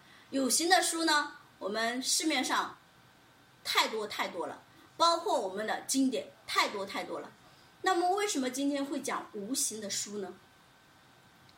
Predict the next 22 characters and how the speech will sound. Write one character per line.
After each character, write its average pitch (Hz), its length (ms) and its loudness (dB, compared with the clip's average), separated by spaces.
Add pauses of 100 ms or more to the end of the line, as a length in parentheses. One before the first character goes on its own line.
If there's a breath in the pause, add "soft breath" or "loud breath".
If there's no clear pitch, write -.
(420)
我 220 80 -2
今 302 180 0
天 320 260 4
在 320 140 2
讲 - 360 -2 (480)
五 214 140 -4
读 226 180 -4
书 302 200 -4
的 240 80 0
时 220 160 -4
候， 175 240 -2 (300)
我 208 100 -8
在 269 140 0
早 - 180 -4
上 233 160 -4
的 190 120 -6
时 190 100 -8
候 180 80 -6
做 220 180 -4
了 185 60 -2
一 180 100 -8
个 175 360 -6